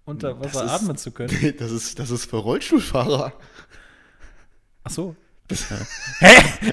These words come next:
Speaker 1: Ohne Scheiß?
Speaker 2: Was?
Speaker 1: Ohne Scheiß?
Speaker 2: <laughs> Was? Warte mal.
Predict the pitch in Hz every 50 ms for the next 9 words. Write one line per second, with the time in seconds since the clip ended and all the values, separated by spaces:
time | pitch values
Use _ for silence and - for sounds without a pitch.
0 | - - 220 277 320 311 - - 226 240 226 220 302 - 165 202 208 - - -
1 | - - 339 226 214 277 320 349 339 - - 453 523 - - 508 523 - - -
2 | - - 202 170 196 196 214 180 170 - - - 170 185 - - - - - -
3 | - 147 135 123 117 160